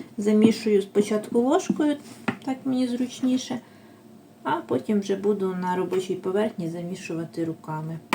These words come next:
Дуже зручно, в кого є кухонна машина,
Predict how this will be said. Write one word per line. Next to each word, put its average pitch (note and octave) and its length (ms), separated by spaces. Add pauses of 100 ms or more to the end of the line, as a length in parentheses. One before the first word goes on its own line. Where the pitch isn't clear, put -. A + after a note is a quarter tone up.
(800)
Дуже G#3+ 280
зручно, G3 400
в - 180
кого F#3+ 200
є F#3 140
кухонна F#3 540
машина, B3 640